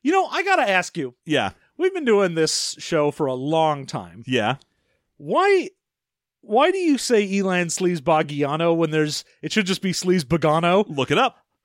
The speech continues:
Speaker 2: It's because it's Elon Sleazeboggy Yano. They changed it after the initial,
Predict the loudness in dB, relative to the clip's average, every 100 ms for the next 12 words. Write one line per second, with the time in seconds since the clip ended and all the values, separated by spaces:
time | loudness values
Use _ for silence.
0 | _ _ _ -6 -6 -2 -2 0 -2 -2
1 | 0 2 2 2 -2 0 2 2 2 0
2 | 2 2 0 -2 -2 -2 -2 -4 -2 0
3 | 0 0 -2 0 -2 -2 0 -2